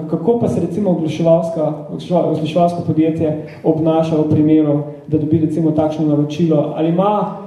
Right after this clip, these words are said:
eh, ne vem, kakšen kodeks, ima kakšno, eh, ne vem,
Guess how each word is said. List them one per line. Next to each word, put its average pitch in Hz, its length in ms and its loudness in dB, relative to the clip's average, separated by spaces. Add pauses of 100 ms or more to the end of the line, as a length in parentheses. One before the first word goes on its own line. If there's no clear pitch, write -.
(160)
eh, 156 80 -6 (300)
ne 160 80 2
vem, 165 220 2
kakšen 160 320 -4
kodeks, 190 640 0
ima 175 360 0
kakšno, 170 500 0 (380)
eh, 160 340 -6 (220)
ne 151 60 0
vem, 151 320 -2